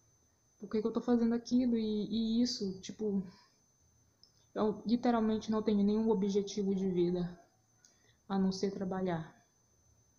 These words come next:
E isso não é objetivo de vida, isso é um plano do capitalismo.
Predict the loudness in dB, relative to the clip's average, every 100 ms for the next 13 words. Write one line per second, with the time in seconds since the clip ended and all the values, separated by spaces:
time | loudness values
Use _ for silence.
0 | _ _ -20 _ _ _ _ 0 2 2
1 | 0 -2 0 4 4 4 4 2 0 -2
2 | -2 -6 -4 -4 0 0 0 0 -2 -2
3 | -4 -2 -2 -2 -4 -4 -6 -6 -4 -2
4 | -2 -4 -6